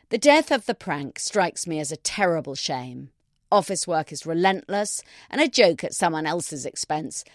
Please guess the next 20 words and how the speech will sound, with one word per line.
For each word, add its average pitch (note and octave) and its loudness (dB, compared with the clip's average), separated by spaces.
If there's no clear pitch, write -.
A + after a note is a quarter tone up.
can D4 0
cheer D#3+ 0
one C#3+ -4
up C3+ -8
no C#3+ -6
end. D3 -6
Great - 4
pranksters E3 -4
weren't G#3 2
bullies. C#3+ -6
They A3+ 6
knew A#3 6
how G3+ -2
to E3+ -8
do F3+ 4
it - 0
with F3 -8
just A#3 2
enough E3 -4
affection C#3 -4